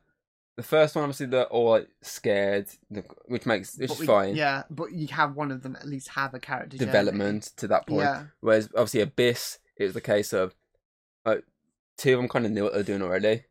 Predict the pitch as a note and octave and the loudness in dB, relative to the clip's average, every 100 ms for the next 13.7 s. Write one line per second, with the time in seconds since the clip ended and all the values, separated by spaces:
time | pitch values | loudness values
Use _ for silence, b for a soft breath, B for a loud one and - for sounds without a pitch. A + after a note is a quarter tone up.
0 | _ _ - D#3+ E3 D3+ - G3+ G3+ G3+ | _ _ -12 -6 -2 -4 -4 -8 -6 -8
1 | G3 - E3 D3+ D3+ D3 - C#3+ B2+ F#2+ | -12 -12 -12 -12 -14 -14 -16 -16 -16 -16
2 | D3+ _ _ _ _ - C#3+ C3 E3 A#2+ | -18 _ _ _ _ -8 -8 -6 -2 -2
3 | B2 C3+ C3+ B2+ B2+ C#3 B2+ A2 G2+ G#2 | -2 -6 -6 -8 -10 -8 2 4 4 2
4 | G#2 G#2 G#2 G#2 A2+ G#2 G#2+ G2+ G2 G#2+ | -2 2 2 2 2 0 2 0 0 0
5 | G2+ G2+ G2 G2+ G#2+ A2+ B2 E3+ E3 E3 | 0 0 -4 -4 -2 -2 -4 -4 -2 -2
6 | D#3 D#3 D3 C#3+ _ _ _ _ _ _ | -6 -8 -8 -12 _ _ _ _ _ _
7 | _ _ D#3+ B2+ D#3 D#3 D3 C#3+ - _ | _ _ -10 -4 -4 -2 -2 -4 -8 _
8 | _ _ _ _ _ _ - E3+ D#3+ D#3 | _ _ _ _ _ _ -6 -4 -4 -6
9 | D#3+ F3 - E3+ D#3+ D3+ C#3+ C3+ C3+ D#3 | -4 -6 -6 -10 -10 -10 -8 -6 -6 -10
10 | - - - - _ _ - - - E3 | -18 -20 -20 -20 _ _ -20 -18 -10 -6
11 | D3 C#3 - _ _ _ - C#3+ B2+ B2+ | -4 -6 -10 _ _ _ -12 -12 -8 -10
12 | A#2+ _ _ _ _ _ _ _ _ _ | -10 _ _ _ _ _ _ _ _ _
13 | _ A2 A2 G#2+ B2 A#2 - | _ 2 2 4 2 2 -4